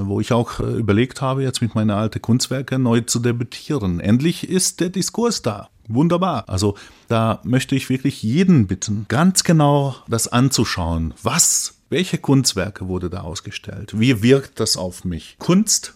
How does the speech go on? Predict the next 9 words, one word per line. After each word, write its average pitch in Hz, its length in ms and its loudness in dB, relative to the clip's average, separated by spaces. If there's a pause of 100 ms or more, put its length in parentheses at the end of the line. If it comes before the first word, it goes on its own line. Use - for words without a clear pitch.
(160)
als - 460 -2 (240)
großgeschrieben 110 720 0 (120)
Kunstwerke. 98 880 -4 (220)
Andererseits 156 760 -2 (320)
zu 120 120 2
vergessen, 139 720 0 (260)
dass - 360 -4
die 185 420 -2 (180)
Künstlerinnen 135 1000 0